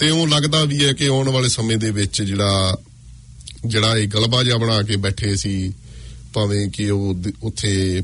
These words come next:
ਪੰਜਾਬ ਦੇ ਵਿੱਚ ਹੋਵੇ, ਚਾਹੇ ਵਿਦੇਸ਼ਾਂ ਦੇ ਵਿੱਚ ਵੀ ਹੋਵੇ, ਇਹ ਬਹੁਤਾ ਚਿਰ ਇਹਨਾਂ ਦਾ ਇਹ ਗਲਬਾ ਨਹੀਂ ਰਹਿਣ ਵਾਲਾ। ਵੱਡੀ ਪੱਧਰ ਦੇ ਉੱਤੇ ਜਿਹੜੀਆਂ ਇਹਨਾਂ ਦੀਆਂ ਚਾਲਾਂ ਨੇ, ਜਿਹੜੀਆਂ ਇਹਨਾਂ ਦੀਆਂ ਬਦਨੀਤੀਆਂ ਨੇ,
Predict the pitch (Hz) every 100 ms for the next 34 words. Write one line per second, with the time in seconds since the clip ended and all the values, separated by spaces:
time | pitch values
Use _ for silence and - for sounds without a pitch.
0 | - 101 101 104 104 101 95 - 98 101
1 | 90 101 101 95 110 - 127 117 104 95
2 | 92 98 95 98 98 120 127 127 135 127
3 | 120 110 107 110 107 104 104 98 98 95
4 | 95 98 - - - - - 104 127 127
5 | 120 123 117 113 107 107 - - - 110
6 | 107 98 113 117 117 113 113 104 - 107
7 | 104 107 107 107 107 110 104 107 101 101
8 | 104 101 98 98 - - - - - -
9 | - - - 104 98 107 104 104 101 104
10 | 101 95 98 90 104 107 107 - 113 110
11 | 107 104 98 95